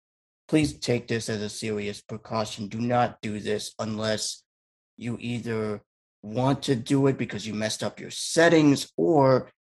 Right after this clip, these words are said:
you accidentally change something in jaws, like, let's say, a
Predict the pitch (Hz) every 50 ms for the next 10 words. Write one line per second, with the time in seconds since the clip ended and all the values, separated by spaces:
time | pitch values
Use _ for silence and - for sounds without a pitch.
0 | _ _ _ _ _ _ _ - 127 131 131 127 127 123 127 131 - - 127 120
1 | 107 123 120 120 117 117 - 120 113 113 117 110 110 107 107 104 104 107 - _
2 | _ _ _ _ _ _ _ _ - - - 135 135 131 127 117 - - - 131
3 | 120 110 - - 117 113 110 104 101 90 - 123 117 113 113 113 110 - - 104
4 | 104 - 107 107 104 - - - 110 110 104 104 101 101 101 98 - - 107 104
5 | 98 95 95 98